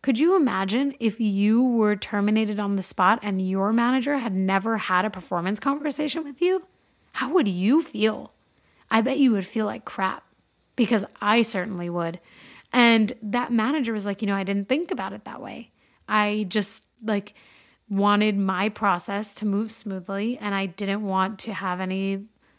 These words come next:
loose ends." And of course, I understand that. I'm an H R partner. I get it. My role in the business is to support the business and the people. But I also care about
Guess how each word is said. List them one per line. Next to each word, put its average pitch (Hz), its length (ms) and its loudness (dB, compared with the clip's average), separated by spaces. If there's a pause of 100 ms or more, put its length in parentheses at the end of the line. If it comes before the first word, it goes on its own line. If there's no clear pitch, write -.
(480)
loose 226 320 2
ends." 233 440 -6 (1200)
And 269 120 2
of 240 160 -4
course, 311 420 0 (100)
I 359 140 0
understand 285 540 0
that. 185 120 -4
I'm 294 160 0
an 302 80 2
H 269 200 0
R 247 100 2
partner. 233 640 0
I 233 100 -2
get 208 240 0
it. 220 220 0 (320)
My 226 200 6
role 233 300 2
in 214 120 2
the 202 60 0
business 208 440 0
is 214 220 -2
to - 140 -6
support 208 400 -2
the 196 80 -4
business 208 480 -2
and 214 220 -2
the 196 60 -2
people. 247 520 -6 (840)
But 254 420 -2 (300)
I 269 220 -2
also 294 400 0
care 330 400 -2
about 233 360 -2